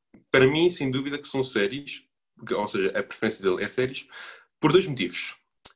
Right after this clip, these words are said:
Primeiro, porque não acaba, enquanto que o filme vê-se e é o que é. No filme existem mais duas ou três, no, no limite existem mais dois ou três,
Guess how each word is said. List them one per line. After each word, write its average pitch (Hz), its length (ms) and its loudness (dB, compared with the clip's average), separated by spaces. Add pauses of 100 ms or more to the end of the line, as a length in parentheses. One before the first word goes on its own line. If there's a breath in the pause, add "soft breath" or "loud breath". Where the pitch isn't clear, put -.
(100)
Primeiro, 131 440 4
porque - 400 0
não 104 260 2
acaba, 160 380 0 (500)
enquanto 131 420 0
que 143 100 -2
o 135 140 0
filme 131 300 -2
vê-se 135 460 0
e 131 100 2
é 127 40 8
o 123 80 6
que 87 240 -2
é. - 100 -10 (600 loud breath)
No 113 100 2
filme 113 300 4
existem 110 340 -2
mais 101 260 4
duas 101 280 -2
ou 117 80 2
três, 156 420 -2 (560)
no, 135 180 4
no 135 160 8
limite 131 440 2
existem 113 340 0
mais 113 160 4
dois 113 140 2
ou 127 80 4
três, 165 380 0